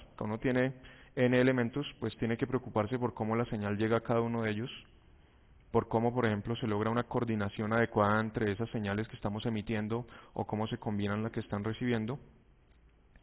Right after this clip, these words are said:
Hay otro punto y es el acople entre elementos. Básicamente, vamos a ver que nosotros en el diseño planteado aquí, en el método de diseño planteado aquí, pues despreciamos, eh, el efecto que puede tener sobre una antena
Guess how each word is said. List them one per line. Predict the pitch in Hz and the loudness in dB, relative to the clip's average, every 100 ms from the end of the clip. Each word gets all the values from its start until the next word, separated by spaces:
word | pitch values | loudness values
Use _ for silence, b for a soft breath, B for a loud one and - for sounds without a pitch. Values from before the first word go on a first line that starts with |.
| B B B B B - | B B B B B 0
Hay | 131 127 | 4 6
otro | 131 | 4
punto | 131 135 127 135 | 0 -2 0 0
y | 123 | 2
es | 120 120 | 2 2
el | 127 123 123 - | 2 2 0 0
acople | 113 120 117 131 | 4 4 4 2
entre | 127 127 | 2 4
elementos. | 135 135 120 165 - - - _ - _ - _ - _ - - - - | 4 4 0 -4 -8 -12 -18 _ -20 _ -20 _ -20 _ -20 -20 -20 -6
Básicamente, | 123 113 - 120 117 131 127 | -2 -2 2 2 2 0 2
vamos | 127 127 | 2 4
a | 135 | 4
ver | - | 4
que | 131 | 0
nosotros | 120 107 120 120 - - | -2 -2 -4 -6 -10 -8
en | 131 | -4
el | 107 | -2
diseño | 104 101 107 110 110 123 - - B B - | -2 -2 -2 -2 -2 -6 -12 -20 B B -6
planteado | 117 110 113 104 110 | -2 0 2 2 2
aquí, | 110 | 0
en | 113 | -2
el | 110 110 | 0 0
método | 107 104 123 | -2 -2 0
de | 120 | 0
diseño | - 107 110 | 0 -4 -2
planteado | 123 104 107 | -2 0 0
aquí, | 110 120 | 0 -2
pues | 120 117 | -2 -2
despreciamos, | 117 - 104 110 107 117 - - B B B _ | -2 -2 -2 0 0 -2 -6 -14 B B B _
eh, | 123 120 | -4 0
el | 123 107 | 2 2
efecto | - 113 131 | 2 0 0
que | 131 | -4
puede | 107 110 | 0 0
tener | 123 107 107 | 0 -2 -2
sobre | - 117 107 | -2 -2 0
una | 107 120 | 0 -2
antena | 123 120 117 | 2 0 2